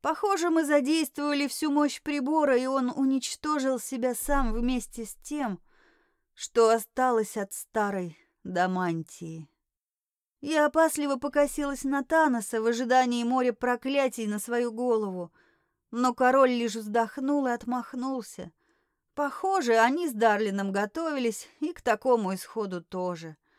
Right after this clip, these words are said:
Учёные предполагают, а жизнь располагает. Ещё некоторое время я медлила, не решаясь покинуть место своего позора и поражения. Но Налис двинулся назад,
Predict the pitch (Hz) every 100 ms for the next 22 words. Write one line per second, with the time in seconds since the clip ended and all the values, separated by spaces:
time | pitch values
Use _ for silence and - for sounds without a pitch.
0 | _ _ _ _ - 254 - 302 285 269
1 | 247 240 233 - 226 226 226 269 233 -
2 | - _ _ _ _ _ _ _ - 240
3 | 208 214 247 196 190 190 - - 190 180
4 | 170 180 170 160 156 _ _ _ _ _
5 | _ _ _ _ _ _ _ _ _ _
6 | _ _ _ 311 311 320 285 - 370 302
7 | 277 277 247 277 285 294 311 269 254 262
8 | 285 370 294 226 214 196 175 _ _ _
9 | _ _ - 285 330 349 311 349 330 285
10 | - 240 233 262 247 240 254 277 - 240
11 | - 240 247 247 - 247 226 269 247 233
12 | 247 254 254 240 233 208 180 165 156 _
13 | _ _ _ _ - 226 262 254 269 247
14 | 214 202 233 220 208 196 220 202 202 208
15 | 330 349